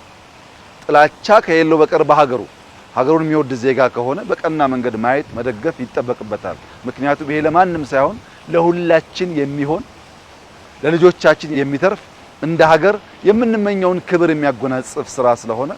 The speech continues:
በዚያ መንገድ ኢትዮጵያውያን እንዲያዩት አደራ ማለት እፈልጋለሁ። በጣም የሚያስደስት ስራ ነው። እኛ ብዙ፣ እ፣ ደክመንበታል፣ ለፍተንበታል፣ ፍሬውንም አይተናል። ውጤቱ እጅግ ያማረ ነው፣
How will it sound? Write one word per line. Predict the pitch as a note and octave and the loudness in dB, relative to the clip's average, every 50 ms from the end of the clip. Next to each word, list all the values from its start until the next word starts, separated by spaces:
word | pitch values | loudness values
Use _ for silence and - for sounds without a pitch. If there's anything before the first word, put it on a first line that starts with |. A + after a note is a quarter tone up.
| - - - - - - | -16 -20 -20 -20 -20 -12
በዚያ | - - C3+ C3+ D3 D3+ | -8 -6 -4 -2 0 0
መንገድ | C#3+ C3+ C3 B2 C#3 C3+ | 0 0 -2 -2 -2 -2
ኢትዮጵያውያን | A2+ B2+ B2 - - C3+ B2+ B2+ B2 | -4 -4 -8 -4 -2 -2 -2 0 -2
እንዲያዩት | A#2+ A#2+ A2 A#2 A#2+ A#2 B2+ D3 D3+ - - - - - - - - - - - | -4 -6 -4 -2 -2 -2 -2 -4 -6 -10 -16 -20 -20 -20 -20 -20 -20 -12 -8 -6
አደራ | A#2+ A#2 B2 C3 B2+ | -4 -2 0 2 2
ማለት | B2+ B2+ B2+ B2 | 2 0 -4 -4
እፈልጋለሁ። | - B2+ A#2+ A#2+ A2+ B2 C3 B2+ B2+ - - - - - - - - | -6 -6 -6 -4 0 0 0 0 0 -4 -8 -12 -18 -20 -20 -16 -12
በጣም | - - - - G3+ F#3+ | -12 -6 0 0 0 2
የሚያስደስት | F3+ E3 D3+ D3 D3+ C#3+ - D3+ D3 - D3+ C#3+ | 0 -2 -4 -2 -4 -4 -4 -6 -8 -6 -6 -8
ስራ | - C3 A2 G#2 G2+ | -4 -4 -2 -2 -4
ነው። | G#2+ - - - - - - - - - - - - - - | -4 -8 -16 -20 -20 -20 -20 -20 -20 -20 -20 -20 -20 -20 -14
እኛ | - A2 C3 D3+ D#3+ D#3 D3 C3+ - - - - - - C3+ | -10 -6 0 4 6 6 6 4 2 -4 -16 -20 -20 -20 -16
ብዙ፣ | B2+ C3 D3+ C#3 C#3+ E3 D#3 D3 C#3+ D#3 D3+ - - - - - | -14 -12 -8 -4 -2 0 0 0 0 -2 -6 -10 -20 -20 -16 -10
እ፣ | C3+ B2 A#2 A#2 A2+ A2 G#2+ G2+ G2 G2+ A2 | -6 -4 -2 -2 -2 -4 -4 -6 -6 -4 0
ደክመንበታል፣ | E3 D#3+ - D#3 E3 F3 E3 C#3+ A#2 G2 A2+ - C3+ C#3+ F3 C#4 - - - - - - - - - | 0 0 0 0 -2 -2 -2 -2 -4 -4 -4 -2 -2 -4 -4 -6 -14 -20 -20 -20 -20 -20 -20 -14 -6
ለፍተንበታል፣ | A#2 C#3+ D#3 - - - D#3+ D#3+ D3+ B2+ A2+ C3 B2 - D#3 F3 A3+ - - - - - - - - - - | -4 -2 -2 -2 0 0 0 0 0 -2 -4 -4 -2 0 -2 -2 -4 -6 -18 -20 -20 -20 -20 -20 -20 -20 -16
ፍሬውንም | - - - E3 E3 E3 E3 D#3+ D3 | -8 -2 2 2 2 2 2 0 -2
አይተናል። | C#3 C3 B2 B2 A#2+ A#2+ C3 D#3+ - - | -2 -2 -2 -2 -4 -4 -4 -6 -6 -8
ውጤቱ | B2 D3 - - - D3 C3+ - D3 | -10 -10 -10 -8 -10 -8 -8 -8 -10
እጅግ | B2+ G#2+ A#2 D#3 C#3+ C3 | -8 -6 -4 -4 -2 0
ያማረ | C3 B2 B2 B2+ A#2+ A#2 B2 | 0 2 2 2 0 0 0
ነው፣ | B2+ E3+ G3+ | -4 -6 -10